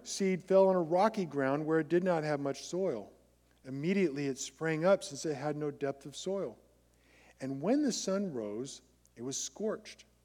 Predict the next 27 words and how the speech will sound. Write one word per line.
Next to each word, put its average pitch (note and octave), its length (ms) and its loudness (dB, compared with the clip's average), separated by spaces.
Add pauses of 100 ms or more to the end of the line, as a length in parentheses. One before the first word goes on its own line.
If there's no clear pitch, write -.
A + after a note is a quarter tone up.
(220)
and A#2 120 -12
since C3+ 260 -6
it C3+ 100 -6
had B2+ 180 -4
no C3+ 160 -2
root, G3 300 2 (300)
it E3+ 120 -4
withered C3+ 320 -2
away. D3+ 400 2 (360)
Other A#3 260 4
seed F#3+ 420 0 (160)
fell G#3 360 8
among F#3 300 4
thorns, G3 520 4
and D#3+ 100 2
the E3 80 0
thorns F#3+ 440 4
grew F#3+ 400 4
up G3 180 10
and D#3 160 0
choked - 480 2
it, C3+ 160 2
and C#3 160 2
it D3+ 100 -2
yielded E3 500 2
no D#3+ 200 0
grain." C#3+ 480 -2